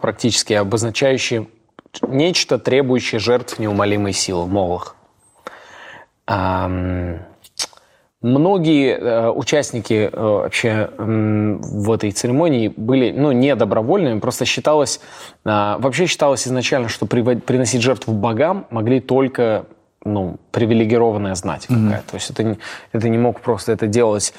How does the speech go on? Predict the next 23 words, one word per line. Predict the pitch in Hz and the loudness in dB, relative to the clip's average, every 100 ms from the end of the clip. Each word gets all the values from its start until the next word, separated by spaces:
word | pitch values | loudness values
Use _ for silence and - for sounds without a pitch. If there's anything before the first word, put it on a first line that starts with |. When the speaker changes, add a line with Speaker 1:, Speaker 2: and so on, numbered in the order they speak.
| - - - | -20 -20 -20
Speaker 1:
в | - | -8
специальных, | - 120 - 131 120 104 101 - | -4 -4 0 2 2 0 -8 -10
там, | 90 80 - | -12 -10 -10
отведённых | 104 117 127 113 98 - | -4 0 2 0 -2 -6
местах, | 98 - 151 151 - | -8 -2 0 0 -2
специальными, | - 104 117 104 98 95 95 - - _ - - - - | -12 -2 0 2 0 -2 -4 -6 -14 _ -20 -18 -14 -12
значит, | - 110 104 - - | -4 -2 0 -2 -2
э, | 107 98 95 | 0 0 0
с | |
Speaker 2:
Мгм. | 110 | 0
Speaker 1:
сотрудниками | 110 123 117 135 110 104 104 107 | 2 2 2 0 0 0 -2 -2
культа. | - 190 156 135 147 - - - - - | 0 0 2 0 0 -10 -20 -20 -20 -8
М, | 113 110 107 107 92 87 58 - - | -2 0 2 0 -2 -4 -6 -10 0
и, | 147 160 135 | 2 4 2
соответственно, | 120 120 127 101 | 0 0 -2 -2
это | 107 | -2
всё | - | 0
было | 107 104 | 2 2
организовано. | 101 107 113 110 110 90 82 - - | 2 2 0 2 2 0 -4 -12 -16
И | - 127 | -8 -2
часто | 175 185 151 | 0 0 -2
бывало, | 120 139 127 | 0 2 0
что | - 117 101 | 0 0 0